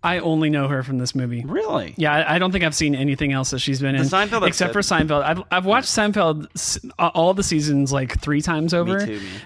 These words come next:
Speaker 1: Um,
Speaker 2: I
Speaker 1: but
Speaker 2: love
Speaker 1: I,
Speaker 2: them.
Speaker 1: I, I can't, for whatever reason, I can't recall the episode that you and I were talking about the other day.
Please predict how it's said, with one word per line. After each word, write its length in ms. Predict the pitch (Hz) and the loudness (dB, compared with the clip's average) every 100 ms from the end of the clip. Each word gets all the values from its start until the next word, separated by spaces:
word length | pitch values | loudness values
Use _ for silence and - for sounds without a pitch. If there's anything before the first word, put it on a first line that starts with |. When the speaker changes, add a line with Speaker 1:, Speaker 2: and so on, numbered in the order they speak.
| - | -2
Speaker 1:
Um, 400 | 156 147 143 143 | 0 2 2 0
Speaker 2:
I 60 | - | -2
Speaker 1:
but 120 | 165 | 0
Speaker 2:
love 80 | 170 | 0
Speaker 1:
I, 40 | 147 165 | 2 0
Speaker 2:
them. 100 | 160 | 2
Speaker 1:
I, 80 | 170 | -2
I 40 | |
can't, 420 | - 208 208 - | 0 0 0 -2
for 100 | 180 | -2
whatever 260 | 165 185 190 | 0 0 2
reason, 240 | 180 170 | 2 2
I 40 | 139 | 0
can't 200 | 165 - | 0 -2
recall 280 | 139 147 131 | 0 0 0
the 80 | |
episode 340 | 127 127 131 123 | 0 -2 -4 -2
that 300 | 123 127 - _ - | -4 -4 -8 _ -6
you 140 | 160 | -2
and 80 | 131 | 0
I 60 | 123 | 0
were 100 | 120 | -2
talking 240 | 120 120 | -4 -6
about 120 | 120 | -8
the 80 | 127 | -6
other 160 | 127 131 | -6 -6
day. 220 | - | -6